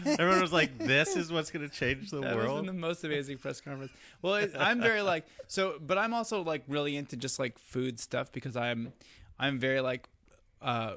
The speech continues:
Speaker 2: weird about food. Like, I've been eating the same diet for almost a decade now. So
Speaker 1: Okay.
Speaker 2: since, like, twenty ten.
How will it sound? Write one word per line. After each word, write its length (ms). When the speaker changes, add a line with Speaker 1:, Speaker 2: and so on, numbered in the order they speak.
Speaker 2:
weird 360
about 400
food. 600
Like, 200
I've 120
been 120
eating 220
the 60
same 680
diet 380
for 840
almost 340
a 40
decade 540
now. 460
So 160
Speaker 1:
Okay. 220
Speaker 2:
since, 180
like, 140
twenty 220
ten. 280